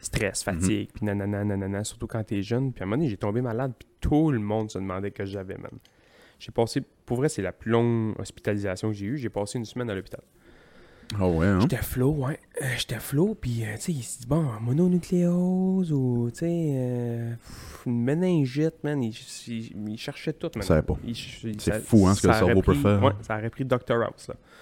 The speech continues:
Speaker 1: Il cherchait, il cherchait, j'ai passé là, puis à un moment donné, man, j'étais à moitié mort dans le lit, tellement que juste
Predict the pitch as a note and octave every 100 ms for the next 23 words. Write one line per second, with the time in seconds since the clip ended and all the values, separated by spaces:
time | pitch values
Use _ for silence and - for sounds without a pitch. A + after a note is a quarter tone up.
0 | - - - - - - - A#2+ - D3+
1 | - E3 D3+ - C3+ - D3+ C3+ A#2 -
2 | A#2+ - A#2+ B2+ C#3+ G#2+ G#2+ A2 A#2+ A2+
3 | G#2 - F2+ F#2 G2 - G#2 G#2 G#2 G2
4 | F#2 G2 G2+ G2+ G#2 A2 A2+ -